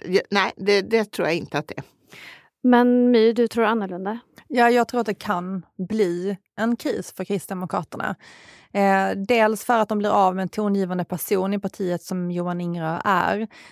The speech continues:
Speaker 3: Dels att de nu går in i en process där man ska sätta listorna för Europaparlamentsvalet, där Sara Skyttedal nog hade potential att si-, vara på de här listorna. Och oavsett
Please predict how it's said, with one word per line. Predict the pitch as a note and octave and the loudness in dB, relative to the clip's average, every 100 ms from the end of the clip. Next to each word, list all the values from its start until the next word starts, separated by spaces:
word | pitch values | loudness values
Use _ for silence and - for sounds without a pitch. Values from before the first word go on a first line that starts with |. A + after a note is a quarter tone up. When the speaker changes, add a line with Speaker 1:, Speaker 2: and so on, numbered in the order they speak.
| - | -2
Speaker 3:
Dels | A3 G#3 | 0 2
att | G#3+ G3+ | 0 0
de | G#3 | 2
nu | G#3+ G3+ F#3+ F#3+ | 2 2 2 -2
går | G3 G#3+ | 0 0
in | G3+ | 0
i | |
en | F#3 | -2
process | G3 - G#3+ - - | -2 0 -2 -4 -4
där | G3 | -2
man | F#3+ | -2
ska | F#3+ | -2
sätta | G3 F#3+ | -4 -2
listorna | G3 G#3 - G3+ | -2 -2 -4 -4
för | F3+ G3 | -4 -4
Europaparlamentsvalet, | F#3+ F3+ F#3 F#3 F3+ F3+ F3+ F3+ F3+ F#3 | -6 -4 -4 -2 -4 -2 2 2 2 0
där | F#3+ F#3 F#3 - _ - | 0 0 0 -6 _ -6
Sara | - G3+ | -2 0
Skyttedal | A#3 - G3+ F#3+ G3+ | 0 2 2 4 2
nog | G3+ F#3 F#3 | 0 0 -2
hade | F#3+ G3+ | -2 -2
potential | G#3 G3 G3+ F#3 | 0 0 0 0
att | |
si-, | - A3 G#3 | -2 -6 0
vara | G#3 F#3+ | 2 2
på | B3 | 2
de | |
här | B3+ G#3 | 2 2
listorna. | A3+ - - D#3+ D3 G3 - - | 0 -6 -8 -4 -4 -4 -10 -20
Och | - G#3 G3+ - | -4 -2 -2 -4
oavsett | A#3 A#3 G#3 B3+ - - | 2 2 2 -2 -4 -16